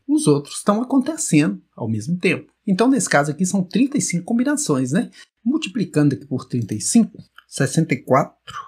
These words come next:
vezes cento e vinte vezes trinta e cinco, que vai dar exatamente duzentos e sessenta e oito mil e oitocentos, beleza?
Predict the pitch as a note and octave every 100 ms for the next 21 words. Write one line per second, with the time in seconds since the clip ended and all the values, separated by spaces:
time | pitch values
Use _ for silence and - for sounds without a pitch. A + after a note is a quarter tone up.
0 | - _ A2+ G2+ A#2 B2+ G2+ G2+ G2 -
1 | - - _ _ _ _ _ - D#3+ F3
2 | F#3 F#3 - - - _ _ A#2+ A2+ D3
3 | F3 A3+ A3 - - - - - C#3 D3
4 | C3+ - - C#3+ - - - - - C#4
5 | G3+ E3 D3+ D#3 D#3 D3+ F3 D#3+ C3+ A#2
6 | E3+ F3+ D#3 - D3 C3 C3 A2+ A#2+ A#2+
7 | A#2+ F3+ A3 - F3 G#3+ A#3+ - C#3+ C3+
8 | - - - D3 D3 - - - - -
9 | G2 C#3 F#3+ E3+ -